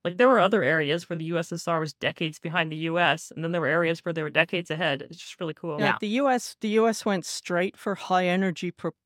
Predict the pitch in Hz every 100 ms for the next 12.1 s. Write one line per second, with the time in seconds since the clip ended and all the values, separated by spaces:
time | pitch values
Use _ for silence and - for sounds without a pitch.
0 | _ - 175 175 175 190 - - 156 -
1 | - 160 160 170 - 175 156 143 - 147
2 | - 185 214 220 226 - - - _ _
3 | _ _ _ _ _ _ _ _ _ _
4 | - 208 - 254 254 208 160 - 202 -
5 | 185 156 135 139 170 196 185 175 165 160
6 | - 180 - 175 156 - _ _ _ _
7 | _ - 175 165 160 160 143 139 139 151
8 | 147 147 - _ _ _ _ _ _ _
9 | _ 165 220 180 147 147 143 - 139 _
10 | _ _ _ _ - 135 107 151 - -
11 | - 151 190 220 151 - 143 120 - 120
12 | -